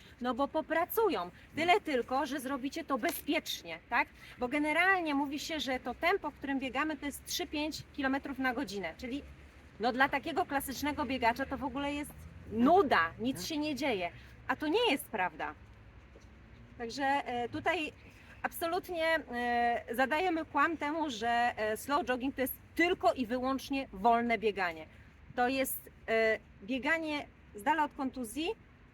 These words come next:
Speaker 1: bezpieczne, przyjemne, bo często też, e, bieganie kojarzy się z czymś nieprzyjemnym. Jak mijamy większość biegaczy na ścieżkach, to on walczy o życie, czy
Speaker 2: No
Speaker 1: ona.
Speaker 2: właśnie. Mhm.
Speaker 1: A tu tak nie ma. Więc, e,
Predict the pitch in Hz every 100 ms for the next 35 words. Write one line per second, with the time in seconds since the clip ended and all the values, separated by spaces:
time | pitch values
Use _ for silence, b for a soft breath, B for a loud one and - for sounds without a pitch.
0 | - 208 302 - 302 269 277 330 349 -
1 | - 339 370 311 220 196 220 330 349 -
2 | 302 311 311 - 262 247 254 302 359 285
3 | 302 311 311 311 - 302 - 302 - 349
4 | 359 240 208 B - 254 254 285 330 370
5 | 262 302 - 320 226 262 294 285 254 -
6 | - 220 - 302 - B B B - 311
7 | 277 294 240 226 220 285 - 285 403 -
8 | 277 - - 202 175 156 - - - -
9 | - 233 302 - 392 415 427 392 480 453
10 | 208 - - - 233 294 - 240 240 240